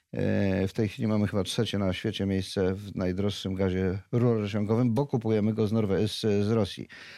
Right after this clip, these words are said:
Ten gaz trzyma wszystkie standardy rynkowe. On kosztuje tyle samo, będzie koszto-, i będzie kosztował tyle samo u nas, co na giełdach w Niem-, w Niemczech, w Belgii czy we Francji.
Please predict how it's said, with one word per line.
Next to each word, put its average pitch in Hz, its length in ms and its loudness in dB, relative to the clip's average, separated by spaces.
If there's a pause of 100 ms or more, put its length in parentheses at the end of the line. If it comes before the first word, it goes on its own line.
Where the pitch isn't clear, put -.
(140)
Ten 147 200 2
gaz 139 320 -2 (420)
trzyma 127 260 2
wszystkie 131 320 -2
standardy 113 460 2
rynkowe. 107 380 2
On 110 100 0
kosztuje 104 720 -2
tyle 117 220 2
samo, 107 360 0 (340)
będzie 110 280 2
koszto-, 110 260 -2
i 123 120 0
będzie 117 280 2
kosztował 107 340 0
tyle 110 240 0
samo 107 240 2
u 120 120 0
nas, 110 240 2 (340)
co - 160 -2
na 117 100 4
giełdach 98 400 2
w 90 60 -2
Niem-, 101 360 2
w 90 80 -2
Niemczech, 110 340 0
w 95 40 -8
Belgii 98 300 -2
czy - 140 -4
we 95 100 0
Francji. 98 420 -2